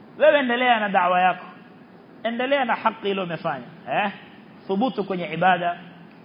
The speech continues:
Endeleza ibada zako. Na kama kuna shari yote atakufikia, mimi niko tayari. Pambana naye, eh?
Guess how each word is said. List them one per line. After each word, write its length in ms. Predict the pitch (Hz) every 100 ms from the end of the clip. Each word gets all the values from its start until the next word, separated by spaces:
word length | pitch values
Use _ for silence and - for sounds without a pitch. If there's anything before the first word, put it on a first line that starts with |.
| -
Endeleza 520 | 165 160 180 190 175
ibada 280 | 165 165 170
zako. 380 | 170 175 175 170 - - - 180
Na 100 | 180
kama 260 | 220 214
kuna 300 | - 202 202
shari 300 | 175 202 202
yote 240 | 214 226 208
atakufikia, 800 | 196 185 - - 196 226 196 - - - - 156
mimi 200 | 160 147
niko 200 | 135 127
tayari. 380 | 127 120 113 - - - - - 131
Pambana 300 | 131 131 127
naye, 360 | 123 110 123
eh? 100 | 175